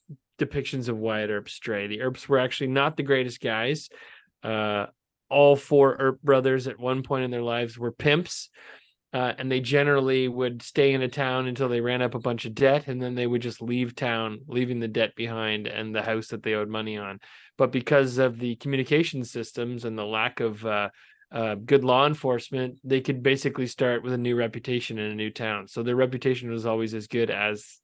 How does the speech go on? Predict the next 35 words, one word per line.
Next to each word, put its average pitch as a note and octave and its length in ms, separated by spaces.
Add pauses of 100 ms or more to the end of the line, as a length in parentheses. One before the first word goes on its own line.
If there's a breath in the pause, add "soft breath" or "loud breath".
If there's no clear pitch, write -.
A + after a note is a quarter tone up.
whatever B2+ 280
new A#2+ 160
town C#3 280
they're G#2 200
in. G2+ 180 (500 soft breath)
And A#2+ 120
as B2+ 140
luck D#3+ 200
would C#3 120
have C3+ 220
it, C#3+ 120
they C#3+ 140
were C3 240 (540 soft breath)
pretty D3+ 360
serious C#3+ 460
about B2+ 180 (120)
honor C3+ 600
and B2 140
law. A2+ 720
And B2+ 160
so A2+ 360
while A2 160
they A#2 120
were A2 160
kind C#3 280
of A2+ 140
scummy, A2 720 (180)
they A#2+ 120
definitely A#2 440
were, G#2+ 160
like, G#2+ 260
all A2+ 180
about A2 300
taking A#2 360
down, G#2+ 420